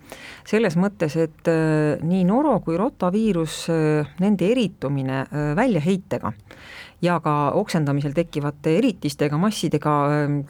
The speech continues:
kestab umbes päev enne, kui tekivad sümptomid ja jätkub siis kuni nädala jooksul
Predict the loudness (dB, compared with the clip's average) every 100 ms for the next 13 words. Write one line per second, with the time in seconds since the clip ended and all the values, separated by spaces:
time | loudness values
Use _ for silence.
0 | -16 -6 -2 0 0 0 0 0 -2 -2
1 | -2 0 2 0 0 2 2 2 -2 -6
2 | -4 -2 0 -4 -2 -4 -2 0 0 2
3 | 0 0 -2 -6 0 2 2 2 0 -2
4 | -6 -6 -6 -6 -8 -2 0 2 2 2
5 | 2 2 0 0 -6